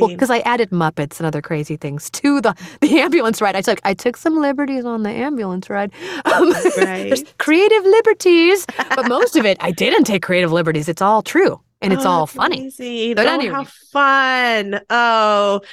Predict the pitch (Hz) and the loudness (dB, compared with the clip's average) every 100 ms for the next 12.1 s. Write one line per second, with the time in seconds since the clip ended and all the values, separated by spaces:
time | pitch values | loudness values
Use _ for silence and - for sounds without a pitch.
0 | 220 214 302 403 480 - 330 302 302 269 | -18 -4 2 2 2 0 0 0 -2 -4
1 | 269 269 - 254 240 - - 254 247 247 | -4 -4 -4 -6 -6 -12 -2 0 2 2
2 | 240 214 285 302 302 302 320 320 - 302 | 0 -2 -2 -4 -4 -8 -8 -10 -6 -6
3 | 269 262 262 269 277 220 220 208 196 220 | -6 -6 -4 -4 -4 -6 -4 -6 -4 -4
4 | 214 202 - - _ - 311 285 262 233 | -2 -4 -6 -18 _ 0 0 2 0 0
5 | 202 160 - - - 254 294 269 247 247 | -2 -4 -6 -12 -8 -2 2 2 0 0
6 | 226 214 - 233 220 196 190 180 165 - | 0 0 -2 -2 0 0 0 0 -2 -6
7 | _ - - _ 202 190 - _ _ _ | _ -20 -20 _ -2 -2 -8 _ _ _
8 | - - 226 226 214 190 185 - 196 202 | -14 -6 -4 -4 -4 -4 -4 -6 -6 -4
9 | 202 185 175 170 175 165 - 165 170 156 | -4 -2 -2 -4 -4 -8 -4 0 0 0
10 | 160 _ - 165 160 - - 160 160 147 | -4 _ -8 -6 -6 -6 -6 -6 -6 -6
11 | 147 135 131 - _ _ 233 262 254 262 | -6 -6 -10 -16 _ _ -4 -2 0 0
12 | 294 | 0